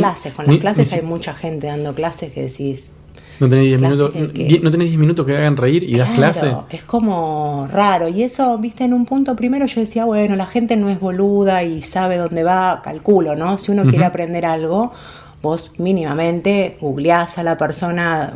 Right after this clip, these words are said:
Speaker 1: con la que vas a aprender y, y, y ves. Si el tipo no hizo nada, decís, "Bueno, qué sé yo". Pero en un punto sí estás jodiendo.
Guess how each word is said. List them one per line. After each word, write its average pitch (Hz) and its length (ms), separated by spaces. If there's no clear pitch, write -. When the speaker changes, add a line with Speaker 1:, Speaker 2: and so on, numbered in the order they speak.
Speaker 1:
con 147 220
la 135 120
que 135 120
vas 156 180
a 190 60
aprender 196 440
y, 160 360
y, 139 600
y 143 120
ves. 170 420
Si - 180
el 127 100
tipo 143 240
no 151 120
hizo 151 180
nada, 165 280
decís, 143 220
"Bueno, 147 200
qué 156 80
sé 139 140
yo". 131 160
Pero 185 180
en 208 80
un 240 120
punto 285 280
sí 277 240
estás 151 240
jodiendo. 135 640